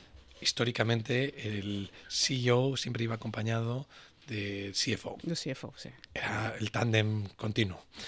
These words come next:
Speaker 1: Vale, y aos, a-, aos pocos hemos vis-, hemos visto cómo se produce una mudanza donde el principal activo de las empresas no son los números, son las personas.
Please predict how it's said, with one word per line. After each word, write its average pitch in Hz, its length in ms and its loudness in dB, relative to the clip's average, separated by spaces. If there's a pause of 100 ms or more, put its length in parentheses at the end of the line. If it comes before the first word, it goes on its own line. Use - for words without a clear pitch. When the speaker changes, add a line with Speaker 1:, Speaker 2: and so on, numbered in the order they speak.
(180)
Speaker 1:
Vale, 143 200 -6
y 175 120 0
aos, 165 340 -6
a-, - 100 -6
aos 151 280 -6
pocos 160 340 -4
hemos 143 220 -6
vis-, 151 240 -4
hemos 139 240 -2
visto - 240 -4
cómo 143 220 -2
se 139 100 -4
produce - 240 -8
una 139 80 -2
mudanza 135 540 0 (320)
donde 107 260 -4 (160)
el - 80 -18
principal - 380 -4
activo 110 360 2
de 104 60 2
las 101 160 0
empresas 113 460 -4
no - 40 -6
son 113 180 -4
los 104 120 -4
números, 131 380 2
son - 100 -8
las - 140 -4
personas. - 440 -4